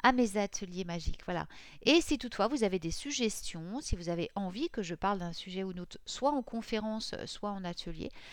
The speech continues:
ben, n'hésitez pas à m'envoyer un email pour m'en parler. Je me ferai un plaisir de, euh, d'organiser ça pour vous. Si toutefois, encore une dernière chose, euh, dans la liste ci-dessous, vous voyez,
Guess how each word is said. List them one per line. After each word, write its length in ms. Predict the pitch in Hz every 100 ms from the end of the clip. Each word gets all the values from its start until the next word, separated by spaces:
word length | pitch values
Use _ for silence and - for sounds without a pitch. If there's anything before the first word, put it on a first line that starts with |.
| - -
ben, 120 | 180
n'hésitez 440 | 214 320 349 247
pas 260 | - 170 262 - -
à 120 | - 180
m'envoyer 340 | 202 196 196
un 120 | 190
email 260 | 170 151 196
pour 160 | -
m'en 160 | 185 160
parler. 360 | 170 156 180 226
Je 80 |
me 120 | 180 160
ferai 280 | - 160 -
un 120 | 170
plaisir 440 | 170 - 262 214 262 - - - - - -
de, 240 | 196 208 - - - _ _
euh, 440 | 190 175 165 - - - - - - _ - - -
d'organiser 520 | 196 190 180 175 165
ça 200 | - 196
pour 240 | - 190
vous. 140 | 160 - - - - - - - -
Si 280 | - 339 359
toutefois, 680 | 320 - - 262 247 269 285
encore 280 | 202 220
une 100 | 233
dernière 380 | 214 208 190 180
chose, 540 | - - 269 277 269 - -
euh, 260 | 185 180 180 180 185 - - - - - - - - - - -
dans 140 | 220
la 140 | 214 185
liste 460 | 220 359 - - 170 - - - - - - -
ci-dessous, 680 | - - 254 208 190 - 302
vous 200 | 311 208
voyez, 500 | 196 220 202 240 285